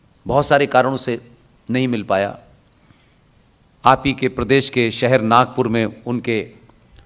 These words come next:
बिल्कुल जीवन में पिछले चालीस पचास साल जब तक वो रहे, उनके साथ जुड़े हुए थे खांडेकर जी,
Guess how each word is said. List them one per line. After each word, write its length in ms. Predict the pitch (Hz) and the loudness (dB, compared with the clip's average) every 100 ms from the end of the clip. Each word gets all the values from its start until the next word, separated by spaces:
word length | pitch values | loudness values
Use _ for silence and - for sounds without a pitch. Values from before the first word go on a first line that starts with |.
| _ 104 | _ -4
बिल्कुल 680 | 165 - 147 123 95 98 95 | -2 -2 -2 -2 -6 -12 -8
जीवन 280 | 135 135 | -2 -2
में 220 | 127 123 - | -2 -4 -6
पिछले 280 | 120 120 | -8 -8
चालीस 340 | 113 123 123 117 | -2 0 0 -2
पचास 400 | - 120 113 - | -4 -2 0 0
साल 180 | 117 104 | 0 0
जब 160 | 117 | -4
तक 140 | 117 95 | -6 -4
वो 100 | 107 | -2
रहे, 280 | 110 120 - - - - 123 | -2 -4 -6 -18 -20 -8 -4
उनके 260 | 127 127 | -2 -2
साथ 220 | - 123 | 4 4
जुड़े 220 | 110 120 143 | 4 2 2
हुए 180 | 127 | 2
थे 160 | 120 120 | -2 -4
खांडेकर 460 | - 120 120 120 110 | -2 -2 0 -2 -4
जी, 200 | 117 | -6